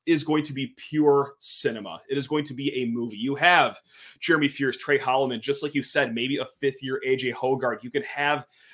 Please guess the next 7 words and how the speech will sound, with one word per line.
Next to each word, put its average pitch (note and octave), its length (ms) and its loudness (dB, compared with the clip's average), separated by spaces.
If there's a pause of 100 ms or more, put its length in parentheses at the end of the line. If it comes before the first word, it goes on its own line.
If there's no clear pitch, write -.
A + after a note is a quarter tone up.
(160)
Jaden C3+ 540 -2
Akins. B2+ 520 -6
You C3 80 -4
can C#3 160 -2
have D3 680 2
Kurt C3 280 0
Tang, A#2+ 320 -2